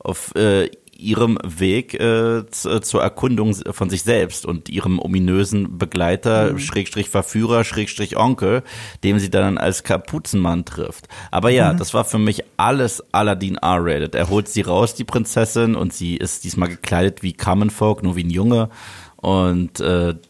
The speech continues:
Speaker 1: es endet halt nicht so wie bei Aladdin.
Speaker 2: Für, für mich war es R-rated Disenchantment, die Serie
Speaker 1: Mhm.
Speaker 2: von Matt Groening,
Speaker 1: Mhm.
Speaker 2: ähm,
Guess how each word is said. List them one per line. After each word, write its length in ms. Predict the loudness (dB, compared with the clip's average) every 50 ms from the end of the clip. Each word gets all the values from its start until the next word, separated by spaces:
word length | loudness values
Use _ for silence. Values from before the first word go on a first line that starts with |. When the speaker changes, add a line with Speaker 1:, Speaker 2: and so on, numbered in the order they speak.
| _ _ -8
Speaker 1:
es 120 | -6 -2 2
endet 260 | 2 4 4 4 2
halt 140 | 2 0 0
nicht 120 | -2 -4
so 100 | -2 -2
wie 80 | -2 0
bei 100 | 0 0
Aladdin. 420 | 0 0 -2 -2 -4 -4 -4 -4
Speaker 2:
Für, 260 | -2 0 0 0 0 0 -4 -8 -10
für 160 | -6 -2 0
mich 220 | 0 0 0 0
war 80 | 0 0
es 80 | 0 0
R-rated 640 | 0 2 2 2 2 0 0 0 -2 -2 -4 -4
Disenchantment, 880 | -4 -4 -4 -4 -4 -2 -2 -2 -2 -4 -4 -6 -6 -6 -6 -8 -12 -18 _ _ _ _ -6
die 140 | -6 -4 -2
Serie 380 | 0 2 4 4 6 6 4
Speaker 1:
Mhm. 60 | 4
Speaker 2:
von 240 | 2 -2 -2 -2 0
Matt 200 | 0 -2 -2 -2
Groening, 580 | 0 0 2 2 0 -2 -2 -2 -2 -4 -4 -6 -14 _ _ _ _ _ _ _
Speaker 1:
Mhm. 80 | 0 2
Speaker 2:
ähm, 720 | 4 4 4 2 2 0 -2 -2 -2 -2 -2 -2 -4 -6